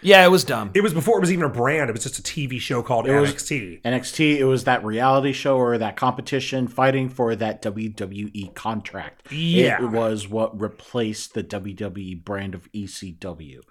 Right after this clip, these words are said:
Speaker 1: Yeah,
Speaker 2: Right.
Speaker 3: So
Speaker 1: it was
Speaker 3: that
Speaker 1: almost like they're trying to make it tough enough,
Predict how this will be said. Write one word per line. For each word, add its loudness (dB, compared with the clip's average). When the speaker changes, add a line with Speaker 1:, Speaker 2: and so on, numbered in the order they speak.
Speaker 1:
Yeah, 4
Speaker 2:
Right. 4
Speaker 3:
So 6
Speaker 1:
it 8
was 10
Speaker 3:
that 10
Speaker 1:
almost 10
like 0
they're 0
trying 4
to 2
make 0
it -10
tough -6
enough, -8